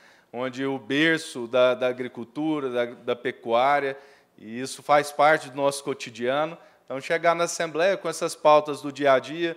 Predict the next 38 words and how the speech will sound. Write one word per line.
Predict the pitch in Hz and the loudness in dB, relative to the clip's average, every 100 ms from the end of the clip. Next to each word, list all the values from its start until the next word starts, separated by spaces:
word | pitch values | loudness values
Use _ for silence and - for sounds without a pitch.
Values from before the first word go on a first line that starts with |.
| - | -12
sabendo | - 147 143 160 | -2 -2 -2 -4
a | 175 | -4
importância | 175 175 156 - 175 190 185 147 | -4 -2 -2 -2 -2 -2 -2 -6
que | 156 | -8
o | 147 | -10
setor | - 143 - 165 175 - - - _ | -8 -8 -4 0 0 -2 -12 -20 _
tem | - 165 160 | -4 -2 0
hoje, | 156 175 170 123 120 110 | 4 4 4 0 -8 -10
não | 135 202 208 | -6 -4 -4
só | - 180 | 0 0
pro | 175 156 | 2 -4
estado | 143 160 151 | -4 0 0
de | 139 | 0
Goiás, | 131 127 123 151 156 139 | 0 2 4 4 2 0
mas | 135 143 | -4 -6
pra | - | -4
todo | 143 165 170 | -4 -4 -4
o | |
Brasil, | 151 139 120 110 131 165 165 _ _ _ - | 0 2 2 0 -8 -8 -8 _ _ _ -14
e | |
poder | 143 226 196 208 | -2 0 4 4
debater | 208 214 226 220 208 202 202 - | 4 4 4 4 2 2 -4 -2
as | 156 - | 0 2
pautas | 156 156 160 139 | 4 4 2 -8
importantes | 147 143 127 160 170 160 | -4 -2 -2 -2 -2 -2
pra | - 151 | -6 -8
que | 151 | -10
continue | - 170 165 160 160 180 | -8 -6 -6 -8 0 0
gerando | 147 151 147 151 135 | 0 -2 0 -2 -4
emprego, | 123 139 165 160 139 139 - _ - | -8 -4 -2 -2 -4 -12 -16 _ -14
renda | 107 156 170 160 156 156 - - - | -6 -2 -2 -2 -2 -4 -8 -20 -12
e | 139 | -10
que | - 165 | -6 -4
o | 165 | -2
nosso | 160 160 160 | -2 -2 2
país | 160 151 151 | 4 4 0
continue | 160 156 151 151 | -8 -8 -6 -6
desenvolvendo. | 139 147 151 160 123 104 85 | -6 -8 -4 -4 -4 -6 -8